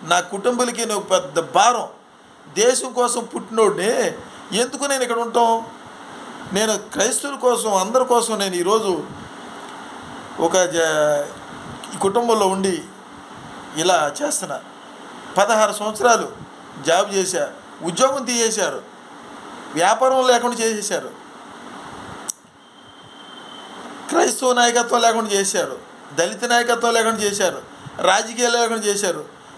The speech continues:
మొత్తం చేసినంతా చేశారు కదా, ఇంక నన్ను ఏం సాధిద్దామని? మాట్లాడొద్దు అన్నారు. ఇప్పుడు మధు, ఎందుకయ్యా నువ్వు అట్లా మాట్లాడతావు?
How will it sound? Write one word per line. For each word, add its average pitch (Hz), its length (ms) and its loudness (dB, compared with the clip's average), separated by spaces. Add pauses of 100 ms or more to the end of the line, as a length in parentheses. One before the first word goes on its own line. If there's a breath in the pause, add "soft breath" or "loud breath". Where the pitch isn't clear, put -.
(140)
మొత్తం 226 400 2 (100)
చేసినంతా 269 760 0
చేశారు 247 280 2
కదా, 226 180 -2
ఇంక 208 160 -6
నన్ను 196 280 0
ఏం 285 140 2
సాధిద్దామని? 233 840 0 (1600)
మాట్లాడొద్దు 254 560 4
అన్నారు. 220 260 2
ఇప్పుడు 143 260 -10 (520)
మధు, 247 540 4 (1200)
ఎందుకయ్యా 247 520 4
నువ్వు 220 200 2
అట్లా 214 220 6
మాట్లాడతావు? 208 720 4